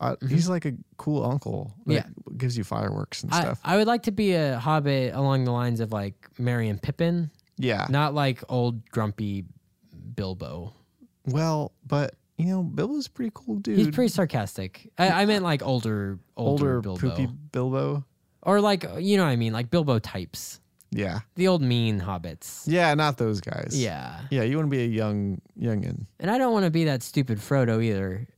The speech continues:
Speaker 1: Frodo's the worst.
Speaker 2: Frodo sucks.
Speaker 1: Yeah.
Speaker 2: But, uh, we're not talking about the characters. We're talking
Speaker 1: No,
Speaker 2: about the world.
Speaker 1: that's right.
Speaker 2: Uh, it's so good. Um, uh, yeah, I would love to live in the Shire. The Shire is great.
Speaker 1: Yeah. I, yeah, Shire's great.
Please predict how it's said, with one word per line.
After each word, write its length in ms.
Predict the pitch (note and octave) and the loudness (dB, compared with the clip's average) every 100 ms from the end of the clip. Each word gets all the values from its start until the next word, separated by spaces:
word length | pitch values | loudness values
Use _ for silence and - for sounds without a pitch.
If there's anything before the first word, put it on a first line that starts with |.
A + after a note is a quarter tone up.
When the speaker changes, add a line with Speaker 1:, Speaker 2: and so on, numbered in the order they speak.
| - | -10
Speaker 1:
Frodo's 420 | - D3+ D#3 C3 | 0 2 4 2
the 80 | A#2+ | 0
worst. 400 | G#2+ G#2+ G#2 - | 0 0 -2 0
Speaker 2:
Frodo 220 | G#3 F3+ A#2 | 2 2 2
sucks. 480 | A#2+ A2 - - F#3 | -2 -4 -8 -12 -6
Speaker 1:
Yeah. 180 | C3+ | 0
Speaker 2:
But, 380 | B2 C#3 B2+ A#2+ C#3 | 4 4 4 0 -2
uh, 480 | C3 B2 A#2+ A#2+ A2 | 0 2 0 -2 -4
we're 120 | F3+ G3 | 0 2
not 140 | E3 | 2
talking 180 | D#3+ C#3 | 2 2
about 120 | A#2+ | 0
the 60 | A2 | -2
characters. 380 | B2 A2 A#2+ | -2 -2 -4
We're 60 | B2+ | -2
talking 200 | D#3 D3 | 0 2
Speaker 1:
No, 80 | D3+ | 0
Speaker 2:
about 80 | A#2+ | 0
the 80 | |
world. 340 | G#2 A2 A2 A2+ | -2 0 2 2
Speaker 1:
that's 180 | B2+ C3+ | 0 2
right. 400 | C#3+ B2+ A#2+ A#2 | 2 4 2 -2
Speaker 2:
Uh, 40 | - - - _ - | -4 -14 -20 _ -2
it's 160 | F#3 - | -2 0
so 160 | D3+ | 0
good. 320 | F#2+ F#2 G2+ - | 0 -4 -8 -4
Um, 440 | B2 A#2 G#2+ G2+ F#2+ _ _ _ _ _ _ _ - - - A#2 | 0 0 0 -4 -6 _ _ _ _ _ _ _ -20 -20 -16 -6
uh, 400 | A2+ G2 F#2 F#2+ - _ - | -4 -4 -6 -10 -16 _ -4
yeah, 280 | D#3+ D3 - | 0 0 -2
I 120 | C3+ | 0
would 120 | C#3 | 0
love 360 | B2+ B2 A#2+ G#2+ | 0 0 0 -2
to 100 | G#2+ | -4
live 140 | F#2 | -6
in 60 | F#2 | -8
the 60 | D#2+ | -10
Shire. 360 | F#2 G#2 D3+ D3+ | -10 -12 -12 -10
The 60 | |
Shire 220 | C3+ C3+ | -2 0
is 240 | A2 F#2 - - - | 0 -4 -12 -18 -16
great. 240 | - - _ _ - | -16 -18 _ _ -12
Speaker 1:
Yeah. 160 | - - _ _ _ _ - | -12 -12 _ _ _ _ -8
I, 320 | G#2+ G2+ G2 - _ | -4 -2 -4 -8 _
yeah, 200 | - G2+ A2 _ | -8 -6 -8 _
Shire's 400 | - - G#2+ G#2+ | -8 -4 -2 -2
great. 240 | G#2+ A2 | -2 -4